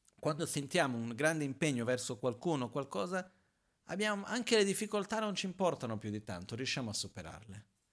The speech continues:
Se a un certo punto quell'impegno non c'è più, quelle difficoltà pesano, quella cosa diventa difficile,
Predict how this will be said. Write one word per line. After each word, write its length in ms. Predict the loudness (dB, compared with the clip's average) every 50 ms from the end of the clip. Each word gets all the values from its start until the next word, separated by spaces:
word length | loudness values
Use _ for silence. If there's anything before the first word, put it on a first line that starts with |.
| _ _ _
Se 160 | -8 -4 -2
a 60 | -2 0
un 80 | 0
certo 340 | 2 2 2 2 0 -4 -6
punto 380 | -4 -2 -2 -2 -2 -4 -6 -2
quell'impegno 520 | -2 -2 -2 -2 -2 -2 -2 -2 -2 -2
non 200 | -2 -2 -2 -2
c'è 160 | -2 -4 -4
più, 340 | -4 -6 -4 -2 -2 -2 -2
quelle 160 | -2 -2 0
difficoltà 560 | 0 -2 -4 -6 -6 -6 -6 -6 -4 -6 -10
pesano, 580 | -8 -8 -10 -8 -8 -10 -10 -12 -14 -14 -16 -14
quella 200 | -10 -10 -10 -10
cosa 240 | -8 -8 -6 -6 -4
diventa 320 | -4 -4 -6 -6 -6 -6
difficile, 760 | -8 -6 -8 -8 -8 -10 -10 -10 -10 -10 -10 -10 -12 -12 -14